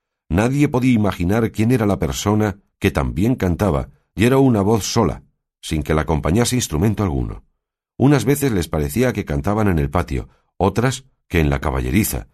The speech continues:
y estando en esta confusión muy atentas,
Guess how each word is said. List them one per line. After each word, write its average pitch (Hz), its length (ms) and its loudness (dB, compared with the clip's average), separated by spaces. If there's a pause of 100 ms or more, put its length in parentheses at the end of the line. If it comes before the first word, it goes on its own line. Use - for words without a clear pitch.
(180)
y 95 140 2
estando 98 680 2
en 87 140 2
esta 92 280 0
confusión 65 520 -2
muy 113 200 2
atentas, 78 480 -2